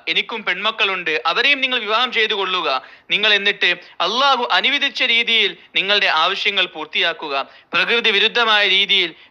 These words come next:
മ്ലേച്ഛമായ രീതിയിൽ നിങ്ങൾ ഇങ്ങനെയുള്ള പ്രവർത്തനങ്ങൾ ചെയ്യുന്നത് അള്ളാഹുവിന്റെ കോപത്തെ വിളിച്ചു വരുത്തുന്ന കാര്യമാണെന്ന് അവർക്ക് അറിയിച്ചു കൊടുക്കുകയും ചെയ്തു. എന്നിട്ട് അവരോട് പറഞ്ഞു, "ഇത് നമ്മുടെ അതിഥികളാണ്,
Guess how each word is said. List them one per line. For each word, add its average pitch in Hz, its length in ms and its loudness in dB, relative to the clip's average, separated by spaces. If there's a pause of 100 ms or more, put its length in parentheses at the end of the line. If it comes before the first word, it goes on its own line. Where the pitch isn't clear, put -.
മ്ലേച്ഛമായ 226 600 0
രീതിയിൽ 202 500 2 (220)
നിങ്ങൾ 196 320 0
ഇങ്ങനെയുള്ള 220 560 0
പ്രവർത്തനങ്ങൾ 202 720 0
ചെയ്യുന്നത് 196 580 0 (280)
അള്ളാഹുവിന്റെ 196 560 0
കോപത്തെ 208 560 -4
വിളിച്ചു 185 320 -2
വരുത്തുന്ന 214 480 0
കാര്യമാണെന്ന് 220 720 2 (320)
അവർക്ക് 175 320 -2
അറിയിച്ചു 175 380 0
കൊടുക്കുകയും 170 460 -2
ചെയ്തു. 139 420 -2 (220)
എന്നിട്ട് 220 200 0
അവരോട് 220 300 2
പറഞ്ഞു, 202 520 -2
"ഇത് 190 120 -4
നമ്മുടെ 220 260 0
അതിഥികളാണ്, 208 720 2